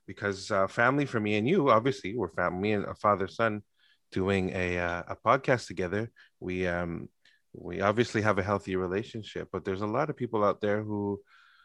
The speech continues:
have trouble separating your earthly father from your heavenly father.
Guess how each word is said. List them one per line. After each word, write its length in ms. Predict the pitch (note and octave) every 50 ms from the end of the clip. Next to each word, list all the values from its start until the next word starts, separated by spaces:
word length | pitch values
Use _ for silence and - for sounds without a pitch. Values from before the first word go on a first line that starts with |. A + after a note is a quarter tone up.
| _ _ _ - _ -
have 200 | A2+ A2+ G#2+ -
trouble 380 | - - C#3 C#3+ C#3+ D#3 D#3+
separating 580 | D3+ - - C#3 C3 - B2 A#2+ A#2 A#2 A#2+ A2+
your 140 | G#2+ G#2+ - -
earthly 320 | A#2+ C3 C#3+ - - C#3 C3
father 380 | - - G#2 G2+ G2+ G#2 G2+
from 260 | - - G2+ F#2+ F#2+
your 140 | F#2 F#2+ F#2+
heavenly 420 | F2+ A2+ B2+ B2+ C3+ C#3+ C3 B2 G#2
father. 460 | - - F2+ F2+ E2 D#2+ E2 E2